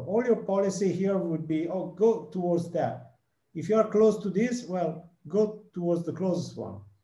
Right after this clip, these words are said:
And if you're there, go towards here.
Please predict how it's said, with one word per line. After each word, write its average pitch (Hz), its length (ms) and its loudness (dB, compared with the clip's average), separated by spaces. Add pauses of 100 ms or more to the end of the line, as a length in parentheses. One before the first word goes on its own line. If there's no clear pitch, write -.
(680)
And 147 100 -10
if 151 100 -8
you're 156 80 -4
there, 214 380 0
go 190 240 -2
towards 180 680 -4
here. 127 320 -4